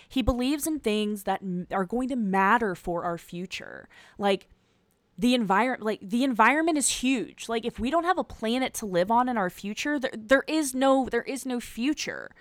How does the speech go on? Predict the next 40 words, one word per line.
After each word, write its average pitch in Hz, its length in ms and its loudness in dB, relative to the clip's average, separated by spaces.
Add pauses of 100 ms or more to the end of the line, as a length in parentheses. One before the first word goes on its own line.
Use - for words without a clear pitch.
(320)
So 269 100 0
I 269 60 4
think 311 160 -2
that's 339 160 -2
one 320 80 -2
of 277 60 -4
the 277 60 -6
craziest 226 680 -2
things 202 240 -4
that - 80 -6
people 208 240 -8
have 208 140 -4
to 190 80 -8
realize 180 420 0
is, 165 160 -6
like, 185 140 0 (240)
we're 254 120 2
not 254 280 0
just - 240 -6
living 214 320 0
on 208 120 -2
something 208 340 -4
that's 196 180 -4
gonna 208 160 -6
sustain 196 580 -2
itself 202 420 2
for, 190 100 -2
like, 180 160 -2
the 180 80 -2
rest 175 340 0
of 170 80 -10
time. 180 460 0
Like, 170 180 -4
there's 208 240 -2
limited 247 380 -2
resource. 175 440 -4
I - 40 0
mean, 233 140 -2
this 285 180 -2
is, 302 120 -4